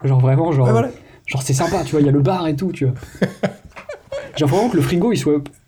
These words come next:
Speaker 1: enfin, moi, j'aime vraiment bien le principe du frigo, et genre
Speaker 2: Du coup,
Speaker 1: d'imaginer
Speaker 2: ça
Speaker 1: qu'à la fin, ils sont tous, j-, imagine une scène de fin où, un peu belle où le mec dit, dit que l'important, c'est de participer,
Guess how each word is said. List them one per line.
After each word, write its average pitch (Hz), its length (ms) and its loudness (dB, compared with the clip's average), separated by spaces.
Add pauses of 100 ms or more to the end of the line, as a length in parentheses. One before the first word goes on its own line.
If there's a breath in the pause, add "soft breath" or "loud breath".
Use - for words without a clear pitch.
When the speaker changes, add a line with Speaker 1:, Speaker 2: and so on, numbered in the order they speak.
Speaker 1:
enfin, 151 160 0
moi, 196 100 0
j'aime 180 120 -2
vraiment 165 100 2
bien 226 100 -2
le 208 60 -4
principe 156 240 -4
du 151 100 0
frigo, 156 340 2
et 139 60 2
genre 131 140 4
Speaker 2:
Du 123 60 2
coup, 151 80 2
Speaker 1:
d'imaginer 165 220 2
Speaker 2:
ça 190 80 -2
Speaker 1:
qu'à 156 40 2
la 139 100 2
fin, 185 120 -2
ils 165 60 -2
sont 127 120 0
tous, - 320 -8 (100)
j-, - 160 -4 (100)
imagine 180 240 2
une 202 40 2
scène 170 220 0
de 160 100 4
fin 185 240 -2
où, 156 180 2
un 131 120 2
peu 147 100 2
belle 170 240 2
où 143 60 2
le 135 80 4
mec 156 260 2
dit, 131 220 0
dit 139 200 0
que - 140 -2
l'important, 127 380 0
c'est - 100 -2
de 135 60 -2
participer, 147 560 -2